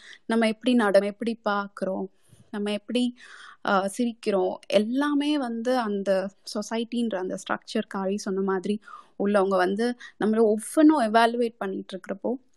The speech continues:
you yourself change as a person.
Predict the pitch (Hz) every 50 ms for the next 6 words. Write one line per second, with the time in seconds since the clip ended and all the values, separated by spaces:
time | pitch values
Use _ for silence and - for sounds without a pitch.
0 | _ - - - - - - 233 233 269 294 294 269 214 220 220 226 233 240 -
1 | 277 262 262 262 - - 233 202 208 208 214 220 202 - - 190 - 190 180 175
2 | - - - 190 185 -